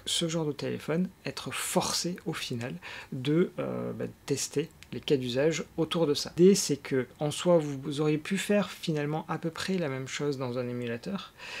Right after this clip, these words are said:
mais là, vous allez pouvoir donner à vos testeurs, donner à votre Q A un vrai téléphone. Euh, ils vont pouvoir tester les cas d'usage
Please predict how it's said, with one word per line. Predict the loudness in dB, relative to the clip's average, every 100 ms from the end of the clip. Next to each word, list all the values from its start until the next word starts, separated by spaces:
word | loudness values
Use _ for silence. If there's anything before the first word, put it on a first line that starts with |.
| -6
mais | 2 6
là, | 8 8 6
vous | 2 4
allez | 6 4
pouvoir | 0 0 2 2 0 -12 -14 -10
donner | -6 8 12 12 12 8 2 0
à |
vos | 2 0
testeurs, | -4 -6 -2 -2 -2
donner | -6 -2 2 4 2 0
à | -4
votre | -6 -8
Q | -10 -4 -2
A | -2 -4 -8 -16 -18 -20 -6 0
un | 0
vrai | 0 -2 6 8
téléphone. | 10 8 6 4 0 0 0 -2 -8 -6 -4
Euh, | -2 -2 -2
ils | 0
vont | 2
pouvoir | 2 2 0
tester | 0 -4 -2 -4 -4 -10 -14 -4
les | 0 4 4 2 -4 -16 2
cas | 4 4 2 -10
d'usage | -8 -4 0 4 4 2